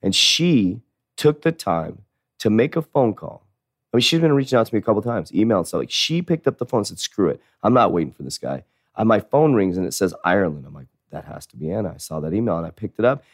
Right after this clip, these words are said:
and she was so excited. I was excited. And I was like, "You're," I told her, I said, "You're the ripple in the pond. You're the one that is gonna help millions of people online because you made, you made, you forced me into action." Anna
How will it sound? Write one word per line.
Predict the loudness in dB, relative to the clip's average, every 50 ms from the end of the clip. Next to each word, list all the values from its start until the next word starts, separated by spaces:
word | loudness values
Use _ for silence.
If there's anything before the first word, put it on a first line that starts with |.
| _ _ _
and | -4 -2 0
she | 2 2 2
was | 0 0
so | 0 2 2 4
excited. | 4 2 2 2 4 4 4 4 2 4
I | 4 4
was | 4 2 -2
excited. | -6 0 2 4 4 4 4 2
And | 2 0
I |
was | 0 0 -2
like, | -4 -6 -6 _ _ _ _ _ _ _ _ _ _ _ _ _
"You're," | 2 4 6 6
I | 4 4
told | 2 0 -2 0 0 0
her, | -2
I | -2
said, | -4 -6 -2
"You're | 0 2 2
the | 2 2
ripple | 0 0 -2 -2 _ -4
in | -4 -4
the | -6
pond. | -10 -12 -14 -14 -16 -20 _ _ _ _ _ _ _ _ _ _ _ _
You're | -4 0 4 4 4 6
the | 4 4
one | 2 2 0 0 0 0 -2 -6 -10 -16 _ _ _ _ _ _ _
that | -4 -4
is | -4 -2
gonna | -2 -2 0
help | 0 0 -2 -2 -4 _ _ _
millions | -4 -2 0 2 2 2 0 -2
of | -4 -8
people | -6 -8 -6 -4 -4 -4
online | -4 -2 -4 -6 -6 -8 -8 -8
because | -12 -12 -14 _ -14 -14 -12 -8
you | -6 -4 -2 -2
made, | 0 -2 -2 -4 -4 -6
you | -2 0 0 2
made, | 2 4 4 4 2 2
you | 2 2 2 2 0 -2 -8 -12 -12 -8 _
forced | 2 4 4 4 2 0 -4 -6
me | -6 -4 -2 -2 -2 -2 -4 _ _ _ _ _ _
into | -2 -2 2 2 0 2 2
action." | 0 0 0 -2 -6 -8 -10 -14 _ _ _ _ _ _ _ _ _ _ _ _ _ _ _ _ _ _ _ _ _ _ _ _ _ _ _ _ _ 0
Anna | 2 4 4 4 4 0 -2 -6